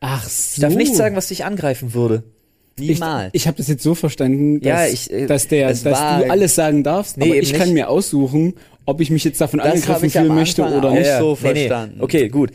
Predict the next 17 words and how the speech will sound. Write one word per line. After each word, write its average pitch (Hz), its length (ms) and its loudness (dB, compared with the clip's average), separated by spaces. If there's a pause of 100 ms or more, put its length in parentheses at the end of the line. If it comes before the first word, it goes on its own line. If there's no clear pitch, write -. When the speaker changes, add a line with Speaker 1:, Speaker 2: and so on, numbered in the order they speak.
(160)
Speaker 2:
Da, 107 140 -4 (160)
jetzt 147 220 0
sind 147 220 -2
wir 143 100 0
alle 131 160 -2
drei 131 180 -2
auf - 80 -6
einem 123 140 -4
Level 139 220 -2
und 131 40 -2
Speaker 3:
Ja. 131 100 0
Speaker 2:
ich 113 40 -2
hoffe, 160 180 -2
die 120 80 -6
Zuhörer 127 480 -4
auch. 131 300 -4 (160)
Speaker 3:
Ja. 135 340 -2